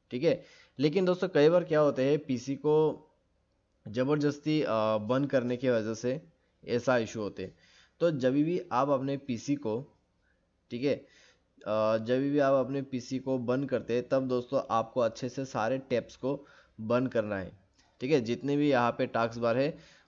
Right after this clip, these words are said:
उन सबको क्लोज करके ही आपको पीसी शट डाउन करना होता है, तब जाके आपका पीसी normally यहाँ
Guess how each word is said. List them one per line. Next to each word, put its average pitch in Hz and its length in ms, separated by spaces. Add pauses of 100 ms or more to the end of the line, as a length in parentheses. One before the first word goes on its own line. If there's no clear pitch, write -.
उन 131 160
सबको 143 360
क्लोज 143 320
करके 123 280
ही 135 120
आपको 127 340
पीसी 123 320
शट 113 220
डाउन 117 180
करना 107 240
होता 95 220
है, 98 100
तब 131 240
जाके 120 340
आपका 110 400
पीसी 113 360
normally 127 600 (720)
यहाँ 113 320